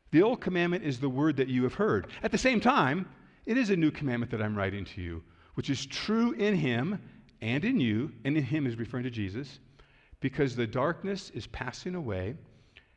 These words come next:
and the true light is already shining." By the way, if Jesus is in heaven at this moment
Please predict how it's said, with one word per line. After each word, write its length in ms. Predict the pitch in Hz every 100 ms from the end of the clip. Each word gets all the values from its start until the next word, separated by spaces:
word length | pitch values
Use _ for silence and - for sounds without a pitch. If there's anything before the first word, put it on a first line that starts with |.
| _ -
and 100 | 107
the 80 |
true 300 | 107 - 160
light 380 | 143 127 147 - -
is 140 | 107
already 380 | - 117 120 120
shining." 640 | 120 - 110 98 90 85 - - _ - -
By 140 | 220
the 80 | 208
way, 200 | 139 - -
if 100 | 151
Jesus 400 | - 220 247 254
is 40 | 190
in 140 | 170
heaven 340 | 151 175 143
at 80 | 113
this 160 | 135 -
moment 480 | 104 92 - -